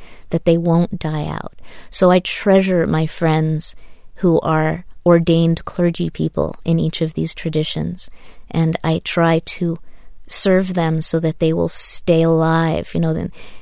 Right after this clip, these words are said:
my friend Father Bill McNichols, a great iconographer priest, says that it's as important to give a prophet a drink of water as it is to be a prophet. So if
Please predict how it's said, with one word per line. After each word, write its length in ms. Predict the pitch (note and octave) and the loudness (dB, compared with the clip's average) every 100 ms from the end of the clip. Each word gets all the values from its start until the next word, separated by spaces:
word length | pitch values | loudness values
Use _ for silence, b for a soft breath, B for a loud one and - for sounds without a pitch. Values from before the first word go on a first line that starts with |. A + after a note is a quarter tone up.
| B - - - | B -14 -14 -2
my 200 | F3+ E3+ | 2 2
friend 360 | E3 F3 E3+ E3 | 2 2 2 2
Father 280 | F3 E3+ E3 | 2 4 4
Bill 180 | E3 | 4
McNichols, 580 | E3+ E3 - E3+ E3 E3+ | 4 2 0 -2 -2 -2
a 80 | E3+ | -4
great 300 | - E3+ - - - - - - | -2 -2 -2 -6 -18 -18 -18 -4
iconographer 680 | E3+ F3 E3+ E3+ E3+ E3+ D#3+ | -2 0 2 2 0 -2 -2
priest, 480 | - F#3 F3+ - - | 0 0 0 -4 -4
says 340 | - D#3 - | 0 0 0
that 220 | - - b b b b - - - | -2 -4 b b b b -18 -16 -4
it's 180 | - - | -2 0
as 140 | F3 F3 | 0 2
important 540 | E3 - F#3 - F3+ | 0 4 4 4 0
to 80 | E3 | 0
give 260 | F3 E3+ F3 - - | 0 0 -2 -8 -8
a 60 | |
prophet 600 | - - F3 F#3 E3+ - - | -6 0 0 2 -2 -2 -4
a 60 | |
drink 360 | D#3+ F3 F3 F3+ | -2 0 0 0
of 120 | E3+ | -2
water 600 | E3+ E3 E3+ E3+ - - - - | 0 2 2 0 -4 -8 -10 -4
as 120 | E3 | 0
it 100 | E3 | 2
is 200 | E3+ - | 0 -2
to 140 | - | -6
be 260 | D#3+ D#3+ E3 | -4 0 0
a 80 | D#3+ | 0
prophet. 520 | - D3 D3 - - - b b b b | -2 -6 -6 -10 -12 -14 b b b b
So 160 | - | 2
if 100 | E3+ | 2